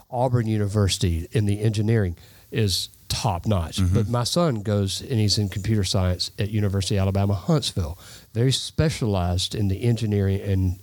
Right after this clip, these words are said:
Speaker 1: and technology computer
Speaker 2: Yeah.
Speaker 1: side of things. And, and you take a, a human through some really good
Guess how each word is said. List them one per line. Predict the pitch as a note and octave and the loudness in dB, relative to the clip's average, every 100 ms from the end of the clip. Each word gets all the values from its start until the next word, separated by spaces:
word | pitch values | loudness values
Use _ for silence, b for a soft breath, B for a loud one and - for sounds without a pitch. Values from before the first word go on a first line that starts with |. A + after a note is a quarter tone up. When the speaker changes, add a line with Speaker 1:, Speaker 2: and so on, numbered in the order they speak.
| - | -4
Speaker 1:
and | G2+ F#2 | -2 0
technology | A2+ - A2 G#2+ G2 | 0 0 0 0 -2
computer | F2+ G#2 F#2 E2 | -6 -2 0 0
Speaker 2:
Yeah. | |
Speaker 1:
side | F2 G2+ F#2 | 0 -2 0
of | E2+ | 0
things. | E2+ C#2 - - B B B B B | -2 -4 -8 -14 B B B B B
And, | B2+ - | -2 0
and | C3 | 0
you | A#2+ | 0
take | - F#3+ G3 - - - | 0 0 0 -4 -8 -4
a, | B2 B2+ | -2 0
a | A2+ | 0
human | D#3 D#3+ G#2+ D2 - B B B B | 2 2 2 -6 -18 B B B B
through | - C3+ C3 | -6 0 2
some | A#2 A2 G2 | 0 -2 -2
really | A#2 D3+ D#3 | 0 2 0
good | C3 B2 | 0 0